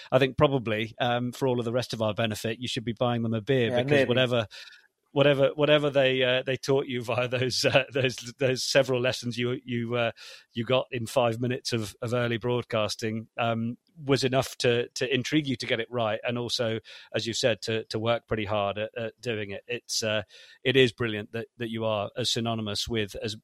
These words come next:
Speaker 1: you know, more sporting events beyond the ones that you earn medals for, um, through your commentary. Um, and, uh, yeah, you're almost gonna rival Miles Harrison for our longest queue commentator ever, <laughs> which, uh, ha-, has been an absolute joy.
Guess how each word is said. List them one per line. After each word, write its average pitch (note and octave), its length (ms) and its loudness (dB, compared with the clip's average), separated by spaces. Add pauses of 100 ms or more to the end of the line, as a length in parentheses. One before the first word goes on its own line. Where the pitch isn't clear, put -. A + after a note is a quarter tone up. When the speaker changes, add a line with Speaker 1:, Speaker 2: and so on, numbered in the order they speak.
(140)
Speaker 1:
you A#2 100 -10
know, G#2+ 280 -8
more C#3 340 4
sporting A#2 400 -6
events A#2 460 -4 (260)
beyond B2 640 -4
the B2 180 -12
ones A#2 280 -6
that B2+ 120 -10
you A#2 140 -4
earn A2+ 160 -4
medals A#2 260 -4
for, G#2 280 -8 (400)
um, G#2+ 500 -2
through A#2 160 -6
your G#2+ 140 -2
commentary. A2 580 -6
Um, G#2+ 460 -4
and, G#2+ 360 -6
uh, G#2+ 300 -2
yeah, A2 260 -4
you're A2+ 240 -4
almost A2+ 240 -2
gonna A2 180 -4
rival A2 280 -2
Miles G#2+ 300 -4
Harrison G#2 400 -6
for A2 120 -6
our G#2 80 0
longest G#2 360 -8
queue G#2+ 160 -6
commentator G2+ 560 -8
ever, F#2 100 0
<laughs> F#2 180 0
which, - 260 -8
uh, G#2+ 360 -4 (100)
ha-, D3 80 -6
has A2+ 140 -8
been A2 160 -4
an A2+ 120 -2
absolute A2+ 380 -4
joy. G#2+ 380 -2